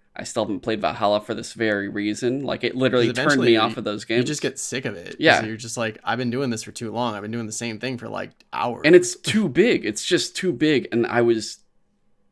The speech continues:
Speaker 1: despising it. And Horizon, I'm like, "I really hope this isn't gonna fuck this game up for me. I know it's supposed to be big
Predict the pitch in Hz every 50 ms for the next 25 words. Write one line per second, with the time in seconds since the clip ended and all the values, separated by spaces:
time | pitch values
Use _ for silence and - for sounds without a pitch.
0 | _ _ _ - 123 - - - - - 139 131 143 143 139 117 113 110 92 -
1 | - - - _ _ _ _ _ _ _ _ _ _ _ _ _ _ - 123 127
2 | 127 123 123 123 123 123 120 113 104 - - _ _ _ _ _ _ _ _ _
3 | _ _ _ _ _ _ _ - 120 123 123 131 151 170 185 160 139 123 113 110
4 | 110 107 104 98 - 82 104 110 110 127 143 143 143 147 151 143 135 131 - 131
5 | 123 123 120 107 - _ _ _ _ _ - - 110 - - 110 110 110 113 101
6 | 92 90 - - - - 127 113 - - - - - 101 98 113 120 113 - -
7 | - - 117 113 110 110 107 107 110 107 104 98 - - - - - - 95 90
8 | - - - - - - - 117 120 120 120 120 117 117 107 - 104